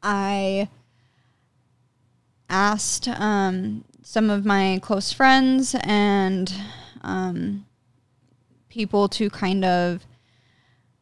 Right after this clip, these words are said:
give their input on things. Uh, so I asked two questions. One, if you could say anything to your younger self that was suicidal today,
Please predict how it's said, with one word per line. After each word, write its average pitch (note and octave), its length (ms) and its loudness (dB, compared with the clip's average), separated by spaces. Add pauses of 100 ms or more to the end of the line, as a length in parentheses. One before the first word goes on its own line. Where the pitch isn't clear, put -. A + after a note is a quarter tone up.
(300)
give G#3+ 180 2
their G#3+ 260 4
input B3+ 640 0
on C4+ 360 2
things. C#4 760 -2 (100)
Uh, F3+ 380 0
so G3 200 -4
I F#3+ 80 2
asked - 600 0
two G#3+ 180 -2
questions. F#3+ 720 0
One, G3 600 0 (880)
if G#3 200 -6
you A3+ 180 0
could A3+ 180 -4
say G#3+ 300 2
anything F#3+ 760 -2 (500)
to - 140 -4
your G3 340 0
younger F#3 400 0
self F3 380 -2
that G3 140 -2
was F#3 140 -4
suicidal E3+ 760 -2
today, F3+ 600 0